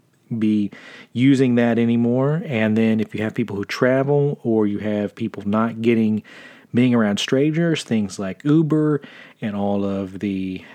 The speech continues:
the sh-, the ride sharing stuff, that's gonna get impacted. So all these various industries that you see here, even, you know, Airbnb, B-, Airbnb,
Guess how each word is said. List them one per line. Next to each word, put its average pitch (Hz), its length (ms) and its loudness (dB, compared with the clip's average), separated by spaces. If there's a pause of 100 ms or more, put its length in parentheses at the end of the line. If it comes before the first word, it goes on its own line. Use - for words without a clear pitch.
(140)
the 98 380 -4
sh-, - 260 -6
the 110 440 -6
ride 123 340 0
sharing 131 320 -2
stuff, 123 460 -4 (360)
that's 110 380 -2
gonna 123 200 0
get 117 200 0
impacted. 127 720 -2
So 110 260 -2
all 202 180 4
these 214 200 4
various 139 320 2
industries 113 400 -2
that 101 160 -6
you 104 80 -2
see 104 200 -4
here, 95 200 -10
even, 117 420 -2
you - 80 -8
know, 107 80 -4
Airbnb, 110 720 2
B-, 117 160 0
Airbnb, 110 800 2